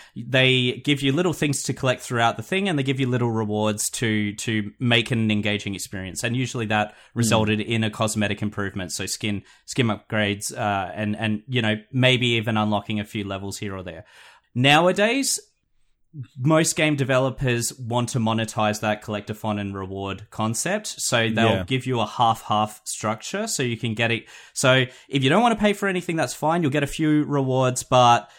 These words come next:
Speaker 1: we'll always have the more interesting things as the pay-, paywall type of
Speaker 2: Mm.
Speaker 1: rewards. So if people want to pay for it, they will. I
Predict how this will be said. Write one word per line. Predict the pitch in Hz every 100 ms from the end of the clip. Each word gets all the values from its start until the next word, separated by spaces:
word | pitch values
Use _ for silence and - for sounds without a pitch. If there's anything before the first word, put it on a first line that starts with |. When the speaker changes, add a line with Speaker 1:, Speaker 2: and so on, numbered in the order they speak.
| _
Speaker 1:
we'll | 131 139 135
always | 139 131 127 -
have | 139 127
the | 135
more | 123 123
interesting | 117 120 - 117 - 113
things | 107 120 110 107
as | 113 107
the | -
pay-, | 107 - 107 110 107 - -
paywall | 117 110 107 101 98 98
type | - 113 107
of | 113
Speaker 2:
Mm. | 123
Speaker 1:
rewards. | 110 104 104 101 - - _
So | - 120
if | 110 104
people | 117 107
want | 104 104
to |
pay | 107 101
for | -
it, | 104
they | 101 107
will. | 170 101 - - - - _ _
I | 135 156 175 196 175